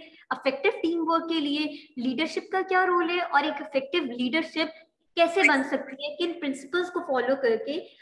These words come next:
हम एक effective leadership run कर सकते हैं, ठीक है? And leadership is the most important role, uh, in healthcare system, ठीक है? आपकी जो leadership है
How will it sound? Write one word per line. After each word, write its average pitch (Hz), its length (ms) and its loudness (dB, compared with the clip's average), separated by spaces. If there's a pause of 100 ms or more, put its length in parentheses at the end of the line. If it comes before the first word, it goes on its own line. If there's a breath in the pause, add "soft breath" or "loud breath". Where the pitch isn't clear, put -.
(160 loud breath)
हम 294 520 2
एक 294 140 -6
effective 302 380 -2
leadership 254 560 2
run 233 220 2
कर 247 200 -2
सकते 214 380 -10
हैं, - 240 -16 (280)
ठीक 254 160 -10
है? - 360 -10
And 285 160 0
leadership 339 440 -2
is 311 140 -2
the 247 140 -2
most 330 240 2
important 285 440 0
role, 247 300 4 (380 loud breath)
uh, 285 160 4
in 302 100 2
healthcare 240 420 4
system, - 320 -10 (340)
ठीक 247 180 -8
है? 392 100 -6 (360 loud breath)
आपकी 277 500 6
जो 311 240 -4
leadership 285 640 -2
है 254 440 2